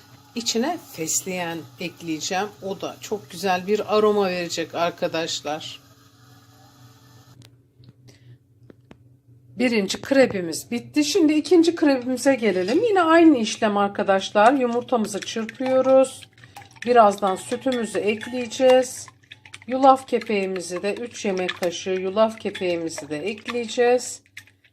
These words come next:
Bir tek farkı içinde yeşilli, yani o mis kokan fesleğen.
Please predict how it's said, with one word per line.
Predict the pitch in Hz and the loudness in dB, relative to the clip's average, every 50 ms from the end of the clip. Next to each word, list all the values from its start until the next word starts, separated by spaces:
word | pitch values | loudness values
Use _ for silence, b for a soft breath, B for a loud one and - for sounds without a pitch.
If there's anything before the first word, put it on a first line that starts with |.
| - - - | -12 -4 0
Bir | 370 320 285 - | 2 2 2 0
tek | - 214 180 - - | -2 -4 -4 -4 -2
farkı | - 240 240 226 208 202 - - 185 180 190 202 220 240 262 277 - - - _ _ - - - _ | 2 4 6 6 4 2 -2 -2 0 0 2 2 2 2 2 0 -4 -10 -14 _ _ -16 -16 -16 _
içinde | - 226 - - - 220 190 185 175 190 | -12 -12 -10 -8 -6 -4 -4 -4 -2 -2
yeşilli, | 208 220 220 208 196 196 - - 202 190 180 180 170 170 175 180 220 262 269 226 | -2 -2 0 -2 -2 -2 -4 -4 -4 -6 -6 -4 -4 -4 -2 -2 -2 -2 -2 -2
yani | 202 180 165 160 151 151 151 170 202 233 262 277 277 277 _ _ - - - - | -2 0 0 0 -2 -4 -4 -4 0 0 0 0 -2 -6 _ _ -20 -18 -10 -6
o | 202 208 | -4 -2
mis | 214 226 254 269 - - - | -2 -2 -2 -4 -6 -8 -12
kokan | - - 220 196 - - - 196 190 196 220 247 269 226 - _ _ _ _ _ _ | -10 -6 -6 -6 -4 -2 0 0 2 2 0 0 -2 -6 -12 _ _ _ _ _ _
fesleğen. | _ - - 214 208 202 - - - 208 202 202 196 190 175 160 156 | _ -8 -4 -4 -2 -2 -4 -6 -4 -2 -2 0 0 0 -2 -4 -6